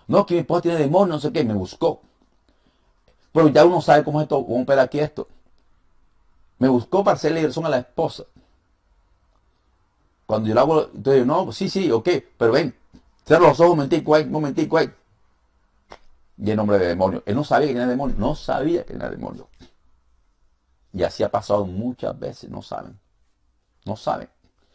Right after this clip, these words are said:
La pastora estuvo en Colombia, ahora en Colombia, ella no sabía, incluso ella no, ella no sabía que tenía demonio. Incluso ella no sabía que yo iba a hacer, que yo, yo iba a hacer liberación a ella. No sabía,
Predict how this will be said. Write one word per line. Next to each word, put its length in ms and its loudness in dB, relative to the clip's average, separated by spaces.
La 160 2
pastora 280 2
estuvo 140 0
en 80 -2
Colombia, 360 2
ahora 100 2
en 60 -4
Colombia, 480 0
ella 180 -2
no 100 -6
sabía, 440 0
incluso 260 -2
ella 80 0
no, 120 0
ella 120 0
no 60 -6
sabía 320 -2
que 80 -6
tenía 160 -4
demonio. 400 -4
Incluso 300 -2
ella 120 2
no 60 -6
sabía 200 4
que 80 -4
yo 40 2
iba 100 2
a 20 2
hacer, 260 -4
que 200 -2
yo, 80 2
yo 180 -2
iba 160 4
a 40 6
hacer 240 -2
liberación 460 0
a 80 -2
ella. 180 -4
No 80 -12
sabía, 440 0